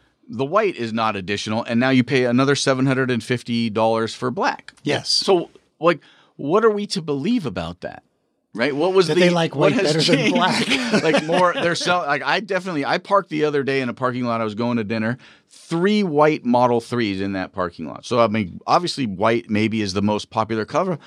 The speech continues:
Speaker 1: color, but I see plenty of black ones. But that wasn't supposed to be the point. It wasn't about popularity. It was about more inexpensive process to make paint. Why is it all of a sudden that it's seven hundred fifty dollars?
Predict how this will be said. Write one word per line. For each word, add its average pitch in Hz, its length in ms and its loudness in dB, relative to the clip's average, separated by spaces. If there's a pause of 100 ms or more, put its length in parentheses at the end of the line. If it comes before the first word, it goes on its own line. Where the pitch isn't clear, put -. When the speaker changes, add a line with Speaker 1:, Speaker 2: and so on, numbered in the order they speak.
(140)
Speaker 1:
color, 202 280 0 (220)
but 147 120 2
I 160 60 2
see 226 200 -2
plenty 208 320 2
of 143 120 2
black 190 300 2
ones. 147 200 0 (220)
But 185 120 -6
that 254 180 0
wasn't 240 220 0
supposed 220 280 -2
to 202 60 -8
be 190 120 -6
the 175 120 -8
point. 240 220 -2
It 139 60 -4
wasn't 175 240 0
about 175 300 0
popularity. 151 720 0
It 110 60 -2
was 123 140 -2
about 120 280 2 (260)
more 165 320 4
inexpensive 151 720 0 (220)
process 151 560 2
to - 140 0
make 151 340 0
paint. 175 340 -2 (280)
Why 139 300 4
is 165 180 2
it 156 100 0
all 151 140 4
of 139 100 0
a - 40 -4
sudden 135 340 -2
that 123 160 -2
it's 104 100 -12
seven 120 200 0
hundred 120 120 0
fifty 123 220 -6
dollars? 123 240 0